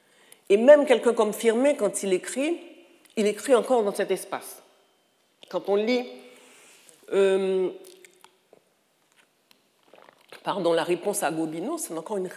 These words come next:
une réponse qui s'inscrit dans l'évolutionnisme. Il dit à Gobineau, « Oui, oui, mais, euh, donnez-nous du temps. On pourra devenir comme vous,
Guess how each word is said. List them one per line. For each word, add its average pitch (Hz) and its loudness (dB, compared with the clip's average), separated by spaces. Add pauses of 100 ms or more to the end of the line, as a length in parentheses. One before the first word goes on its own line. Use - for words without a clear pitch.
(140)
une 175 -10
réponse 233 -10
qui 185 -16
s'inscrit 190 -8 (500)
dans 151 -10
l'évolutionnisme. 139 -12
Il 156 -8
dit 160 -8
à 156 -6
Gobineau, « 160 -8
Oui, 254 -4
oui, 254 -4
mais, 208 -4
euh, 127 -10
donnez-nous 208 2
du 196 -6
temps. - -4 (1120)
On 165 -12
pourra 202 -8
devenir 160 -8
comme 139 -14
vous, - -20